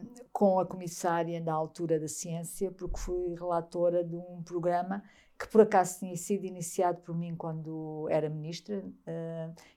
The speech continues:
que é um programa contra a SIDA, malária e tuberculose, eh, de desenvolvimento de, eh, de vacinas, eh, em cooperação entre a Europa, centros de investigação europeus e, eh, os ensaios clínicos são feitos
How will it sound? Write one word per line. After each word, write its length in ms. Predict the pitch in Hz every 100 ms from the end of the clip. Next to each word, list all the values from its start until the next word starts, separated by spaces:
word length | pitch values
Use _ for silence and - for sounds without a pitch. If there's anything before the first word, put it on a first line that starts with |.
| -
que 80 |
é 40 | 180
um 80 | 165
programa 380 | 170 170 165 165
contra 320 | 175 160 165
a 40 |
SIDA, 360 | 156 - 180 165
malária 320 | 156 156 151
e 20 |
tuberculose, 520 | 151 160 147 165 156 156 -
eh, 260 | 254 165 165
de 460 | 165 - - - -
desenvolvimento 840 | 156 175 170 160 170 170 160 -
de, 640 | 147 156 160 160 160 156 156 - - - -
eh, 120 | 180 165
de 100 | 147
vacinas, 640 | 175 - 175 170 208 - _ _ - _ _ -
eh, 640 | 185 175 175 170 170 170 180
em 80 |
cooperação 420 | 170 165 170 180 170
entre 220 | 165 160
a 20 |
Europa, 600 | 160 165 160 156 156 139 139 - 214 208 - 160 156 151
centros 360 | - 156 147
de 80 | 151
investigação 640 | 143 - 147 147 143 143 147
europeus 680 | 147 151 165 151 143 147 147
e, 260 | 165 156 - _ _ _
eh, 280 | 170 160 156
os 140 | 151
ensaios 320 | 151 151 151
clínicos 500 | - 160 160 147 -
são 160 | - 147
feitos 720 | - 156 147 147 156 143 135